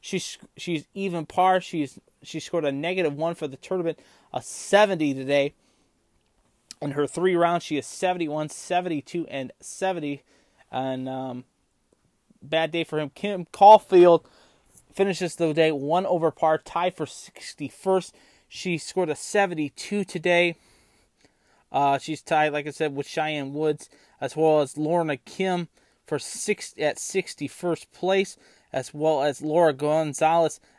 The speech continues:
Estrella, as well as Angela Stanford, and, and Ann Van Dam. A bad day for Ann Van Dam. Even par for the tournament, she scored a plus two today. Um,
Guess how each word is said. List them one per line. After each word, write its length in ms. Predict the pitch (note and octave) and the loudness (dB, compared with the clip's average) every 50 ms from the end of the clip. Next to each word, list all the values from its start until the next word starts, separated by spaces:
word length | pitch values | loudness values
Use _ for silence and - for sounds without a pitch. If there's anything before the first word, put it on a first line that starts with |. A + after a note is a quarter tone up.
| _ - | _ -10
Estrella, 760 | - - - - - E3+ E3+ F3+ F3+ F3+ F3+ F3+ F3+ F#3 - _ _ _ _ _ _ _ _ _ _ _ - | -10 -10 -8 0 4 6 6 8 8 6 6 4 2 -2 -6 _ _ _ _ _ _ _ _ _ _ _ -10
as 160 | C3+ C3 - | -10 -8 -4
well 160 | D3+ D3+ D#3 | -2 -2 -2
as 100 | C#3+ - _ - | -2 -4 _ -10
Angela 380 | D#3 E3 E3 D#3 D#3 C#3+ C3+ | -8 -6 -6 -6 -6 -6 -6
Stanford, 640 | B2+ - - - - F3 F3 F3 - - E3+ E3 E3 E3 _ _ _ _ _ _ _ _ _ - | -8 -10 -10 -8 -6 -4 -4 -4 -4 -2 0 0 0 -2 _ _ _ _ _ _ _ _ _ -6
and, 220 | C3+ C3+ C3 - _ _ _ _ _ _ _ _ _ _ _ _ _ _ | -6 -6 -6 -8 _ _ _ _ _ _ _ _ _ _ _ _ _ _
and 160 | - C#3+ C#3 - - | -14 -14 -12 -8 -4
Ann 320 | D#3 E3+ F3+ F#3 F#3 D#3 | -2 0 0 0 0 -2
Van 460 | B2 C#3 D3+ E3 F3 F3+ F3+ E3+ C#3+ | -2 -2 0 0 0 0 -2 -4 -4
Dam. 440 | A#2+ D3 D3+ E3+ F3+ F3+ D#3+ C3 B2 - _ _ _ _ _ _ _ _ _ _ _ _ _ _ _ _ _ _ _ _ _ _ - - | -4 -2 0 0 0 0 0 -2 -4 -8 _ _ _ _ _ _ _ _ _ _ _ _ _ _ _ _ _ _ _ _ _ _ -20 -18
A 60 | - A#2 _ | -18 -14 _
bad 300 | - C#3 D#3 F3+ F#3+ D#3 | -4 -2 0 0 -2 -2
day 200 | - D#3+ E3 E3+ | -2 -2 -2 -2
for 180 | D#3 - D#3+ C#3+ | -4 -4 -4 -4
Ann 360 | - - D3+ D3+ D#3 D#3 D#3 | -4 -4 -4 -4 -4 -2 -2
Van 260 | D3+ D3 D3 D3 C#3+ | -4 -4 -4 -4 -6
Dam. 320 | C#3 D3+ D3 D3 D3+ D3+ - _ _ - - - _ _ _ _ | -6 -6 -4 -4 -6 -6 -8 _ _ -20 -20 -20 _ _ _ _
Even 340 | - F#3+ A3 B3 B3+ A#3 F#3+ | -4 -4 -2 0 -2 -2 0
par 240 | - - F#3+ G3 G3 | 2 4 6 6 6
for 160 | - - E3+ | 4 0 -10
the 100 | D3 D3 _ | -12 -12 _
tournament, 380 | - - F#3+ F#3 F3 D#3+ - - | -6 -4 -2 -2 -2 -4 -6 -8
she 240 | - E3 D#3 D3+ - | -6 -6 -6 -6 -6
scored 320 | - - - - C#3 B2+ | -10 -12 -6 -4 -4 -2
a 80 | G#2+ A#2 | -2 -4
plus 640 | - _ - - - G3 A#3+ C4+ - - - - F3+ - | -6 _ -14 -6 -2 0 0 0 0 -2 -10 -20 -20 -18
two 300 | - - - A3+ A#3+ A3 | -12 -8 -6 -6 -6 -6
today. 520 | - - C#3 C#3+ C3+ B2+ A#2+ A2+ - - _ _ _ _ _ _ _ _ _ _ _ _ _ _ _ - | -8 -10 -8 -6 -4 -4 -4 -4 -6 -10 _ _ _ _ _ _ _ _ _ _ _ _ _ _ _ -2
Um, 540 | C#3 C#3 C#3+ C#3+ C#3+ C#3+ C#3+ C#3+ C#3+ C3+ | 2 2 4 4 4 4 2 0 -2 -8